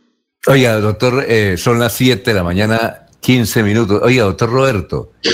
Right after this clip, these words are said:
eh, ayer entrevistamos a un empresario del calzado, no sé si lo conoce usted, pero es muy influyente dentro de la pequeña y mediana industria, que es Wilson Gamboa, y él dijo,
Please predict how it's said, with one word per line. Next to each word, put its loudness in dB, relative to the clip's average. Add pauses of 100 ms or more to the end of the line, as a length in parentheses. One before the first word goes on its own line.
(380)
eh, 0
ayer 2
entrevistamos 0
a 2
un 0
empresario 0
del -4
calzado, 0
no -2
sé -6
si 0
lo 0
conoce 0
usted, 0
pero 0
es -2
muy 4
influyente 0
dentro -2
de 0
la 2
pequeña 2
y 2
mediana 2
industria, 0
que 0
es -2
Wilson 2
Gamboa, 2
y 2
él 0
dijo, 0